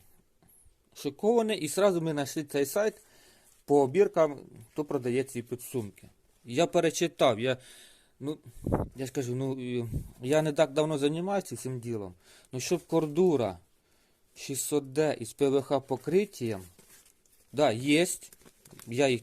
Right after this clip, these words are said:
я дійсно, я не бачив, але по структурі, по виду, по цьому всьому, це нагодує дуже сильно на Оксфорд. Це і є Оксфорд. Це не кордура з П В Х покриттям, це,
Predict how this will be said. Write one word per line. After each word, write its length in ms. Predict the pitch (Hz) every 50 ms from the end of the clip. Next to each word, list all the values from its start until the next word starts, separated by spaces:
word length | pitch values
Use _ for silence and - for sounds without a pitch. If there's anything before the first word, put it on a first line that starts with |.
| - -
я 200 | 151 135 151 147
дійсно, 300 | 139 143 131 - - 127
я 120 | 135 143
не 100 | 135 139
бачив, 460 | 139 151 214 240 233 - 127 98 92 - _ _ - - - - - - - - _ _ _ _ _ _ _ - _ _ _ _ _ _ _ _ _ _ _ _ -
але 400 | 131 156 165 170 156 131 117 - - _ _ _ _ _ _ _ _ _ _ _ _ _ _ _ -
по 160 | 156 160 151
структурі, 840 | 127 - - 143 135 131 - _ - 170 185 190 180 147 120 104 95 _ _ - _
по 140 | - 131 123
виду, 460 | 120 123 147 165 165 156 120 113 101 -
по 120 | - 120
цьому 200 | 113 - 135 123
всьому, 480 | 113 - - - 156 156 139 113 95 90 _ _ _ _ _ _ _ _ _ _ _
це 460 | - - - 143 147 151 156 160 196 196 _ -
нагодує 680 | 123 123 120 120 127 135 151 151 143 120 123 120 117 110
дуже 320 | 101 123 147 151 135 123
сильно 340 | 120 - - 147 147 135 127
на 120 | 123 127
Оксфорд. 580 | - - 131 143 147 123 - - - 90 - - _ _ _ _ _ _ _
Це 180 | - 135 139 -
і 100 | - 151 151
є 220 | 156 165 160 131 123 - -
Оксфорд. 500 | - 143 135 117 - - - 95 92 - - _ _ - - - - - _ - _
Це 300 | - - - 160 170 165 - _ - -
не 200 | 127 135 147 143
кордура 680 | - - 143 143 139 135 147 170 165 143 131 113 98 -
з 100 | - -
П 160 | - - 131 123
В 120 | 123 120
Х 200 | - - 135 120
покриттям, 640 | - - 123 113 - - 131 127 123 - - 95 95 -
це, 220 | - 131 127 -